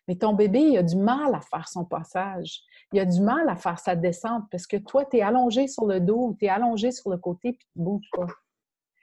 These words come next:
Alors, c'est, c'est comme vous dire, moi, je pense que l'objectif, ce serait de tout faire pour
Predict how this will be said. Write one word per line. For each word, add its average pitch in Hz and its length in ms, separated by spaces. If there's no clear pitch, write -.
Alors, 190 360
c'est, 180 720
c'est - 160
comme 262 240
vous 214 80
dire, 240 480
moi, 220 140
je - 40
pense 247 220
que - 60
l'objectif, 180 720
ce - 180
serait 208 500
de 175 140
tout 202 220
faire 214 580
pour 208 540